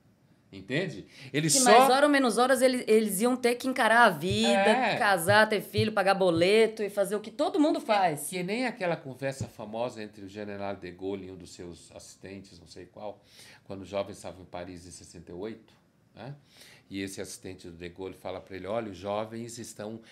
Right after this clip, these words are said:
Speaker 1: querendo isso, pedindo isso e tal." E o de Gaulle fala, "Não liga, eles vão envelhecer,
Speaker 2: É,
Speaker 1: vão nascer,
Speaker 2: eles vão
Speaker 1: vão
Speaker 2: chegar lá.
Speaker 1: deixar de ser jovens."
Speaker 2: É.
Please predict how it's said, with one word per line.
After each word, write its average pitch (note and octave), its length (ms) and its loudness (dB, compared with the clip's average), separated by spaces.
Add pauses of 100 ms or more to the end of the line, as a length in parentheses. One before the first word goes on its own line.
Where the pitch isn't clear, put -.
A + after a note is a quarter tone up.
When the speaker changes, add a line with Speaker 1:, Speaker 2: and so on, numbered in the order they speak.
(140)
Speaker 1:
querendo G#2 380 -10
isso, G2 320 -12
pedindo G2 500 -18
isso G#2+ 480 -12
e G#2 60 -14
tal." A2+ 320 -6 (260)
E C3 60 -8
o C3 40 -8
de C3 120 -8
Gaulle C#3+ 240 -4
fala, C#3+ 360 -4 (960)
"Não E3+ 200 -6
liga, C#3+ 520 -2 (680)
eles C#3+ 260 -4
vão D3 160 -4
envelhecer, C#3 500 -6
Speaker 2:
É, A3 280 4
Speaker 1:
vão A3+ 140 -4
nascer, F3+ 300 -10 (220)
Speaker 2:
eles G#3+ 100 -12
vão A#3+ 120 -4
Speaker 1:
vão - 80 -8
Speaker 2:
chegar A#3 200 -2
lá. G3+ 60 -2
Speaker 1:
deixar E3 220 -6
de D#3+ 80 -12
ser D#3+ 160 -10
jovens." B2 500 0
Speaker 2:
É. G#3 240 -12